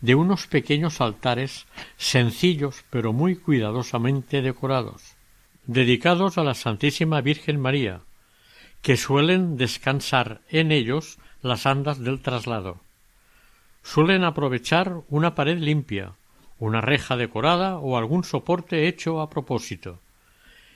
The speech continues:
Quienes han preparado estos altarcitos suelen ser mujeres, y en el altar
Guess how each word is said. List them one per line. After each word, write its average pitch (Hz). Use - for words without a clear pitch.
Quienes 120
han 175
preparado 139
estos 156
altarcitos 135
suelen 151
ser 170
mujeres, 139
y 131
en 127
el 117
altar 170